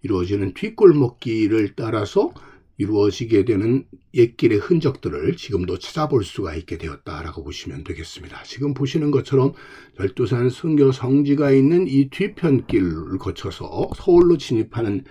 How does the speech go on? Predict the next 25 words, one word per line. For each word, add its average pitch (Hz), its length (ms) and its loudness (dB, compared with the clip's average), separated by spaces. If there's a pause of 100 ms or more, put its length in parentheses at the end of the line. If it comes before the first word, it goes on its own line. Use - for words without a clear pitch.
(300)
옛길의 117 380 2
흔적들을 160 600 -2
찾아볼 117 380 -2
수 - 120 -8
있어서 82 420 -6 (380)
이번에 104 280 -2
한번 82 320 -6
그 87 200 -4
길을 135 420 0 (260)
찾아서 92 760 -8
답사해 95 460 -8
본 82 200 -10
결과 82 600 -12 (480)
옛 104 140 4
모습들을 104 800 -2 (260)
지금도 87 400 -6
찾아볼 156 360 -4
수 - 160 -12
있다라고 85 680 -12
하는 - 180 -12
것을 85 380 -6
확인해 78 380 -12
볼 76 120 -16
수가 87 300 -12
있었고요. - 520 -10